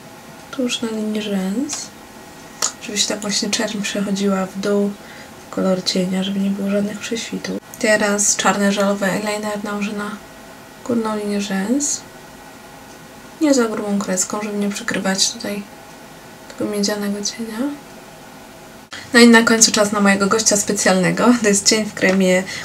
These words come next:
Color Tattoo, e, firmy, firmy Maybelline. Dobrze mówię? Tak,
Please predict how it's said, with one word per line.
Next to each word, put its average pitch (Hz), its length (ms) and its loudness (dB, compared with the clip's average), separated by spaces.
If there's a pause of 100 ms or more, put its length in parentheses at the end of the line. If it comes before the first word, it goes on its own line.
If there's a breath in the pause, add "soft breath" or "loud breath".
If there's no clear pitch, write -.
Color 202 280 6
Tattoo, 202 680 0 (100)
e, 185 300 2 (100)
firmy, 185 880 0 (680)
firmy 190 420 -2
Maybelline. 202 680 2 (160)
Dobrze 233 240 -10
mówię? 233 140 2
Tak, 240 160 -2